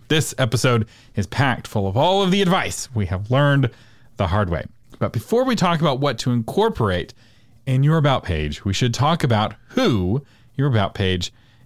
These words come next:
is for. Why does it matter who visits your page?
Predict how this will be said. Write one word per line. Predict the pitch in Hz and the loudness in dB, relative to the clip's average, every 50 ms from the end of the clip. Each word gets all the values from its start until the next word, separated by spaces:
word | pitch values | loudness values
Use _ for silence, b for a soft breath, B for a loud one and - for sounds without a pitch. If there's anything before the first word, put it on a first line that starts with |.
| b | b
is | b 117 123 120 113 - | b 0 2 2 2 0
for. | - - - 143 156 160 156 123 95 - - - - - - | -4 -4 0 2 4 4 4 2 0 -2 -6 -12 -18 -14 -8
Why | - 117 117 127 135 147 160 175 | -4 -2 0 0 2 2 2 4
does | 180 185 175 185 | 2 2 2 0
it | 175 139 | 0 2
matter | 139 143 151 151 160 170 190 196 202 190 | 2 2 2 2 2 2 2 2 0 0
who | - 139 135 143 143 | 0 0 0 2 2
visits | 127 135 127 147 143 131 - | 2 0 0 0 -2 -4 -2
your | 151 143 | -2 -2
page? | 135 - 160 170 190 196 196 190 180 - | 0 0 0 2 2 2 2 0 0 -2